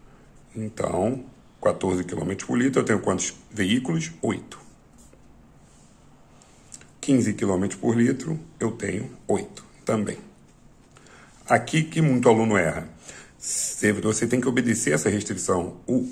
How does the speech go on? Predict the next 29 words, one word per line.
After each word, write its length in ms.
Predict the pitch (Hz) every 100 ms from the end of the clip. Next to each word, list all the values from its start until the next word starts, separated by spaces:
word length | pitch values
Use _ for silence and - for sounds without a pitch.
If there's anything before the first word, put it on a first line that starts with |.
| -
inferior 500 | 147 156 123 107 98
é 40 | 92
fechado 640 | 98 - 95 90 90 90 - - - - - -
e 60 | 117
o 40 |
superior 460 | 117 90 104 92 90
é 60 | 90
aberto. 440 | 85 78 - -
Ou 120 | 117 117
seja, 380 | - 90 85 - - - -
o 80 |
quatorze 500 | - 92 - 101 101
conta, 420 | - 117 101 104 -
o 80 | 113
quinze 380 | - 117 101 101
conta, 360 | 95 90 - -
o 140 | 110
dezesseis 640 | - 98 92 85 101 98 -
não 260 | 107 107 123
conta. 400 | 120 92 80 - - - - - -
Só 160 | - 107
contaria 460 | 110 98 95 95
se 100 | 95
eu 60 | 95
tivesse 400 | 92 87 85 92
uma 140 | 90
nova 280 | 85 82 80
classe 360 | - 76 - 82
aqui. 200 | -